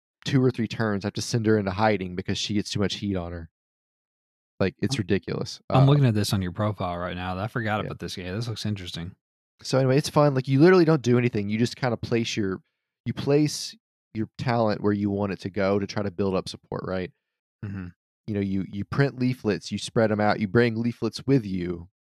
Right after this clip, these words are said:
Speaker 1: uh, when you go speak to s-, to spread the message. You use a bicycle on a, on a sketchy sort of task. You'll use a bicycle so you can escape. Um, and then th-, you'll have random events pop up where, like, you'll get seen,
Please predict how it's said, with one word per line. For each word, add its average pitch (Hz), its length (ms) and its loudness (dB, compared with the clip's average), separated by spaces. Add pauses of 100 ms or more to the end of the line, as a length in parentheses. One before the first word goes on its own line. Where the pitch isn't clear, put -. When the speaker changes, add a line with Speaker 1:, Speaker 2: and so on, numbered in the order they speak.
Speaker 1:
uh, 98 140 0
when 101 160 -2
you 98 120 -2
go 98 60 2
speak - 480 -2
to 90 80 -8
s-, - 100 -12 (120)
to 104 100 -6
spread 101 260 -6
the 104 60 -6
message. 95 380 -8
You 101 280 0 (380)
use 117 220 4
a 110 40 4
bicycle 104 720 0
on 92 380 0
a, 90 380 -4 (240)
on 98 120 -2
a 90 60 -2
sketchy 98 720 -2 (100)
sort 104 280 2
of 92 160 -4 (200)
task. 113 400 2
You'll 107 120 2
use 101 120 -4
a - 40 -10
bicycle 101 460 -2
so - 120 -10
you 98 40 -6
can 95 120 -6
escape. - 400 -10 (560)
Um, 104 220 -4
and 110 100 -2
then 127 80 -2
th-, 131 160 2
you'll 123 120 6
have 123 260 4
random 113 340 4
events 98 360 2
pop 98 280 -2
up 92 140 2
where, 95 100 4
like, 95 160 -2
you'll 107 100 4
get 95 160 -4
seen, 87 560 -6